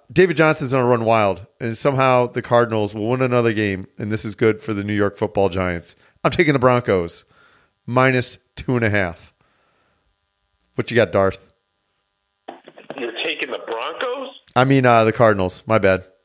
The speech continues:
Speaker 1: The Denver Broncos.
Speaker 2: Okay.
Speaker 1: Yeah.
Speaker 2: Um,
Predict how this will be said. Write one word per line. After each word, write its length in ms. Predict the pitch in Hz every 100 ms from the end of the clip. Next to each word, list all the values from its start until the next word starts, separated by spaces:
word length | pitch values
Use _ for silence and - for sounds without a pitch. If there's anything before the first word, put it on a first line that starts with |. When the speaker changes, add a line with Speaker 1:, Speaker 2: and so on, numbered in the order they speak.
| _ _ _ -
Speaker 1:
The 80 |
Denver 460 | 120 269 311 226 110
Broncos. 560 | 131 277 277 - 110 -
Speaker 2:
Okay. 60 | _ _ _ _ _ _ _ -
Speaker 1:
Yeah. 180 | 110 - - _ _ - - - _ _ _ - - _ _ -
Speaker 2:
Um, 540 | 139 143 143 139 -